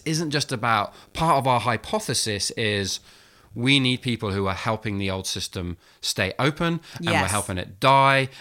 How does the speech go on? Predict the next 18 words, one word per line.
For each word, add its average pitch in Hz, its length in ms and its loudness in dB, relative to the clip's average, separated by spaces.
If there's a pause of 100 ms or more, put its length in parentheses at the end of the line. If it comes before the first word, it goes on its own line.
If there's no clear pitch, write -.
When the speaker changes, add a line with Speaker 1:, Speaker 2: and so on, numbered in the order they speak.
(100)
Speaker 1:
and 98 140 -2
they're 90 80 0
helping 98 260 -6
it 92 160 -8
dead, 95 220 -2
detoxifying 135 960 0
it, 127 200 -2 (220)
you 113 100 -4
know, 101 280 0
as 104 120 -4
much 120 380 0
as 113 100 -2
we 104 140 -2
need 101 160 -4
people 98 320 -6
meeting 95 320 -6
the 98 100 -4
new. 101 380 -2